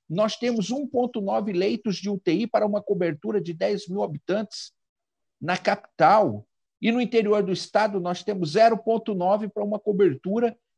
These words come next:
de dez mil habitantes. A Organização Mundial de Saúde estabelece que nós temos que ter três leitos para uma cobertura de dez mil habitantes.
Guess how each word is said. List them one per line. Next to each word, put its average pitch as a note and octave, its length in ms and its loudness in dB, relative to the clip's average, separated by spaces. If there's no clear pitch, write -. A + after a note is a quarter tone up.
de E3+ 120 -8
dez G3+ 300 4
mil G3+ 120 -2
habitantes. G#3 680 -4
A C4 100 0
Organização B3 580 2
Mundial A3+ 340 2
de G#3 80 -10
Saúde A#3 300 -2
estabelece B3 540 -2
que B3 80 -10
nós A3+ 180 -6
temos A#3 240 -6
que A3+ 120 -8
ter A#3+ 240 -4
três C4+ 420 4
leitos B3 340 -2
para B3 120 -2
uma A#3+ 160 -2
cobertura G3 560 0
de E3 80 -10
dez D#3 260 -2
mil D3 100 -4
habitantes. C3+ 400 -4